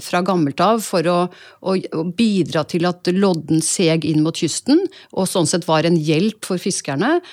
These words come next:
at den skulle, eh, når den ble borte, så ville hjelperen forsvinne, og så ville,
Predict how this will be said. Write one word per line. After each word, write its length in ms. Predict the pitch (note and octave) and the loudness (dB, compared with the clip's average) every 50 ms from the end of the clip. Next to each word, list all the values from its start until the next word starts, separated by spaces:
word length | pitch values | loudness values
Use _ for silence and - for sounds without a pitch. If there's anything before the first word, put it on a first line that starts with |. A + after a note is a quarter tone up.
| - - - | -10 -4 -4
at 100 | G#3 F3+ | -2 0
den 160 | F#3+ F3 E3 D#3+ | 2 2 2 2
skulle, 380 | - - - F3+ E3 F#3+ F#3+ F#3 | 0 -2 -2 0 0 0 0 0
eh, 340 | - - E3 D#3+ F#3 F#3 E3 | -2 -6 -4 -2 0 0 0
når 220 | D#3+ F#3 F#3+ F#3+ | 2 2 2 2
den 180 | F3 E3+ E3 E3 | 2 2 2 2
ble 140 | E3 G3+ G#3 | 2 2 0
borte, 340 | A#3 A3 - - - D#4 E4+ - | 0 -2 -2 2 2 2 2 2
så 100 | - G#3+ | 0 0
ville 220 | F#3+ G3+ E3+ F3 | -2 0 0 0
hjelperen 560 | F#3+ F#3+ G#3+ G3+ F#3 C#3+ - - - A#2+ D3+ D3+ | 2 2 2 2 0 -2 -4 -4 -4 -4 -2 -2
forsvinne, 540 | - F3+ - - E3 C#3+ D#3 A3+ D#4+ F4+ F4 - - - - - - | -4 -6 -4 -2 0 0 2 2 2 0 -2 -4 -12 -20 -12 -6 -4
og 100 | G#3 G3 | -4 -2
så 180 | - A3+ F3 D#3+ | 0 2 2 2
ville, 480 | D#3+ D#3+ D#3 D#3+ F3+ F#3 F#3 F#3+ F#3+ - | 2 2 2 2 4 4 4 2 0 -2